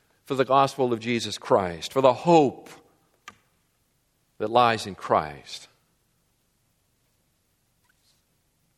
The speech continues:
Many have deserted Paul by this time in his life. Former ministry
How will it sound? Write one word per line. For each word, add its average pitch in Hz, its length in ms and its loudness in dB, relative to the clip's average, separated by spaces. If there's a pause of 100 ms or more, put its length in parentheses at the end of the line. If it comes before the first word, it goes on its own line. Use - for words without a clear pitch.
(1080)
Many 160 300 2
have 131 380 0
deserted 139 640 2
Paul 120 300 6
by 117 140 4
this 113 220 -2
time 120 280 -4
in 104 80 -12
his 104 220 -8
life. 117 480 -2 (1400)
Former 147 460 2
ministry 131 840 -4